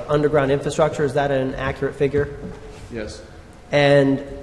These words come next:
Speaker 1: this would bring all of our infrastructure up to date to the point where the oldest pieces of infrastructure, about two thousand seven, two thousand nine-ish, somewhere in there?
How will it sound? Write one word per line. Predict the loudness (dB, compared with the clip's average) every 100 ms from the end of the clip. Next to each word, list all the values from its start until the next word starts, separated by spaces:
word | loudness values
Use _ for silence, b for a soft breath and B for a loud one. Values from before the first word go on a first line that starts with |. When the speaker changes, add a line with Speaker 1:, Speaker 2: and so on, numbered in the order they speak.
| -2 6
Speaker 1:
this | 6 8
would | 4 6
bring | 6 8 6 6
all | 8 10
of | 8
our | 6
infrastructure | 6 4 0 4 4 4 2 2 4
up | 2
to | 2
date | 2 2
to | 0
the | -4
point | 2 2 2
where | 0
the | 0 -2 -4 0
oldest | 6 6 6
pieces | 4 0 4
of |
infrastructure, | 4 4 4 4 4 2
about | 2 0 -2
two | -2
thousand | 4 6 6 4 2
seven, | 2 4 4 2
two |
thousand | 4 4 4 2
nine-ish, | 2 2 0 0
somewhere | 0 2 2
in |
there? | 2 0 -4